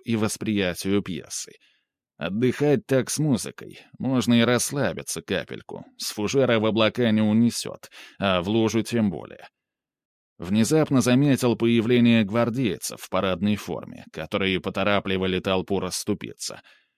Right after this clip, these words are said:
Через парадный вход вошла делегация самого императора Ивана седьмого, правнука Николая второго. Его Величество тоже решил посетить премьеру. Странно, раньше всегда считал, что он попадает сюда через секретный запасной вход.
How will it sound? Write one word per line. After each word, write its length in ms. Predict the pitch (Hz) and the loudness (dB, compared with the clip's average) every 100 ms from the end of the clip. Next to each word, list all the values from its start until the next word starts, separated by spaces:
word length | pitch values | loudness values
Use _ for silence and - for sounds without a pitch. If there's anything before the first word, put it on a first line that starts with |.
| _ _ | _ _
Через 340 | - 101 104 | -6 -2 -2
парадный 500 | 107 107 113 104 110 | 0 2 4 4 2
вход 360 | 101 147 113 - | 2 -2 -2 0
вошла 460 | 95 95 123 120 | -4 -2 0 0
делегация 800 | 104 110 107 113 117 - 110 107 | 2 2 2 2 2 2 0 2
самого 520 | 98 110 107 101 107 104 | 2 2 2 4 4 2
императора 720 | 98 101 104 104 - 101 101 | 2 0 2 2 0 0 2
Ивана 320 | 101 104 101 | 2 2 0
седьмого, 680 | - 110 104 120 69 - - - _ | -2 -4 -2 -4 -6 -12 -16 -20 _
правнука 640 | - 104 113 104 113 110 110 | -8 -2 0 2 2 2 0
Николая 480 | 104 110 98 92 | 0 0 2 2
второго. 560 | 87 - 90 57 50 - _ _ _ _ _ _ - | 0 -4 -6 -6 -12 -20 _ _ _ _ _ _ -4
Его 300 | 101 113 123 | 0 4 4
Величество 720 | 131 160 131 80 76 - 95 | 4 2 0 -4 -8 -6 -6
тоже 380 | - 143 92 90 | -2 -2 -2 -4
решил 360 | 90 98 107 | -4 -2 -2
посетить 640 | 90 90 107 95 92 82 - | -2 -4 -4 -4 -6 -8 -6
премьеру. 560 | 98 95 65 - - - _ _ _ _ | -2 -2 -4 -14 -20 -20 _ _ _ _
Странно, 680 | - - - 131 71 - - - _ | -14 -10 -4 -4 -4 -12 -20 -20 _
раньше 520 | - 87 123 135 131 | -10 -4 -2 0 0
всегда 460 | 104 - 110 117 113 | -2 -4 -2 0 0
считал, 420 | - 110 139 120 | 0 -2 0 0
что 220 | 90 - | 0 0
он 180 | 110 110 | 2 2
попадает 560 | 117 104 107 120 113 101 | 2 0 2 4 2 0
сюда 380 | 107 107 120 104 | -2 2 2 2
через 320 | 113 107 - | 0 -2 -2
секретный 560 | 110 98 117 113 113 | -4 -2 -2 2 2
запасной 640 | 107 107 110 101 120 117 113 | 2 0 0 0 2 0 0
вход. 420 | - 113 - | -6 -10 -12